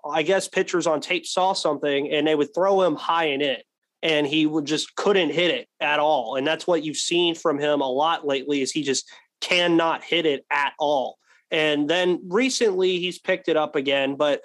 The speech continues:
I do still think that wrist injury lingers a little bit. I think losing that two and a half months of development lingers too, but he'll gain it back in the offseason.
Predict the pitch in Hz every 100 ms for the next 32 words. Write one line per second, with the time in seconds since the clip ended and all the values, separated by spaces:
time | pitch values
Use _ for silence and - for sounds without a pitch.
0 | - - 180 180 254 254 - 214 208 202
1 | 202 196 160 175 - 190 170 180 156 160
2 | 165 165 139 139 131 135 151 170 156 175
3 | 175 175 _ - 151 147 175 151 180 170
4 | 160 160 - 175 165 156 160 151 156 151
5 | 147 131 143 160 156 156 151 156 160 151
6 | - 170 180 180 - - 170 160 202 170
7 | 185 185 165 165 160 160 143 143 147 -
8 | 165 151 160